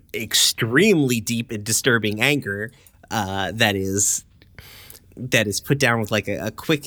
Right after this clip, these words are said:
deep breath, and he's like, he kinda, like, looks over at the trailer, like, looks at your workshop.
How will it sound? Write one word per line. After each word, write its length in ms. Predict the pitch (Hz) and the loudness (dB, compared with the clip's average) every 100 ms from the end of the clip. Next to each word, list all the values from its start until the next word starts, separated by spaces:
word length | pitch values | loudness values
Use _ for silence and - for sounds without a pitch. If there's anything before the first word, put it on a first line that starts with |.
| 147 | 0
deep 240 | 135 131 | 0 -2
breath, 480 | 135 123 104 98 - - | -2 0 0 0 -6 -8
and 280 | 101 95 104 | -8 -8 -10
he's 320 | - 113 - | -6 -4 -4
like, 500 | 98 78 78 - - - - - _ - _ _ _ _ - - - | -4 -6 -8 -8 -10 -12 -20 -20 _ -20 _ _ _ _ -20 -20 -16
he 60 | 131 | -2
kinda, 200 | 151 135 | 2 2
like, 180 | 113 107 | 2 -2
looks 380 | 107 117 127 - | -2 0 2 4
over 240 | 123 117 | 4 4
at 100 | 110 | 2
the 60 | 104 | 0
trailer, 460 | - 170 151 131 117 | 0 2 4 4 2
like, 160 | 107 | 0
looks 300 | 117 123 - - | 0 0 0 -4
at 100 | - | -4
your 100 | 104 | -2
workshop. 680 | 104 - - 101 95 - | -2 0 0 2 0 -6